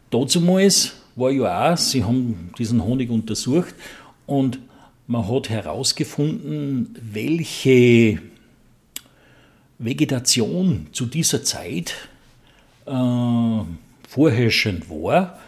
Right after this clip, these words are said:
in diesem Gebiet. Und das war teilweise sehr ernüchternd und eine wissenschaftliche Sensation, was man da alles rausgefunden hat und praktisch durch diesen Tropfen Honig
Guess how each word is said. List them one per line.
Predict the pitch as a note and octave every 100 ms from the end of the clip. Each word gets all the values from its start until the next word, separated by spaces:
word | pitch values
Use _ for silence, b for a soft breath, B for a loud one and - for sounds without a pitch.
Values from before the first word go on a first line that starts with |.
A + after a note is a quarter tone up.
| B
in | C3+ D3
diesem | D#3+ D#3 E3+
Gebiet. | D#3 B2 A#2+ F3 F3 B B B B -
Und | D3 C#3 C#3 C#3+ B2
das | B2 - A#2
war | A#2 B2+ C#3+ D3+ D3+
teilweise | - G#2+ C#3 C#3+ C#3 C#3 B2+ D3 C#3 C3+ C3+
sehr | - D3 C#3
ernüchternd | A#2 A2+ C3 D#3+ - F#3 F3 E3+
und | - C#3 C3+
eine | B2
wissenschaftliche | B2 D3 - C#3+ C#3+ - C3+ B2
Sensation, | A#2 C3+ C3 B2+ - A#2 C3+ C#3+
was | A#2+ C3+
man | B2+
da | A#2
alles | B2 G2+
rausgefunden | F#2 - A#2 C3+ C#3 A#2
hat | C#3+ - -
und | C3 D#3 G3+ - B B B B B B
praktisch | G#2 G#2+ - A#2 -
durch | D3+ F#3 -
diesen | D#3 B2 C3+
Tropfen | A#2 B2 - A#2+
Honig | F2+ A2+ D#3 E3+